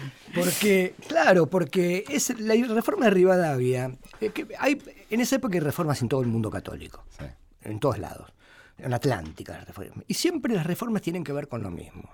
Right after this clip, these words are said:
Speaker 2: tienen que ver con los regulares, con el clero
Speaker 1: Ujú.
Speaker 2: regular, con las órdenes, con las que nadie sabe bien qué hacer.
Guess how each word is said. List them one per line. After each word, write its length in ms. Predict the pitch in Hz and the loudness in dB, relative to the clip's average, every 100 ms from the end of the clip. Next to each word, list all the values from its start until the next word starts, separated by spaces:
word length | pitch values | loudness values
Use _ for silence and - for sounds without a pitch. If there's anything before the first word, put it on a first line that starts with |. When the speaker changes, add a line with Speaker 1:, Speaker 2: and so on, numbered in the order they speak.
| - | -8
Speaker 2:
tienen 220 | 226 208 | -4 -2
que 100 | 139 | -2
ver 180 | 107 90 | -4 -4
con 140 | 165 | -2
los 100 | 185 156 | 0 2
regulares, 720 | 147 170 190 135 131 143 - - | 2 2 2 2 0 -4 -10 -10
con 140 | 190 | -4
el 60 | 208 | 0
clero 160 | 156 | 2
Speaker 1:
Ujú. 80 | 208 | 4
Speaker 2:
regular, 420 | 240 139 139 120 | 4 4 4 2
con 120 | 113 101 | -4 -6
las 200 | 104 147 | -2 0
órdenes, 720 | 117 107 107 117 123 147 - - - - | 0 -2 -2 -2 -4 -6 -14 -20 -20 -10
con 140 | - 117 | -6 -6
las 100 | - | -4
que 140 | 123 | 0
nadie 260 | 151 180 170 | 2 4 4
sabe 200 | 160 131 | 2 4
bien 200 | 147 127 | 2 2
qué 120 | 139 | -2
hacer. 440 | - 113 104 - | -2 -4 -4 -8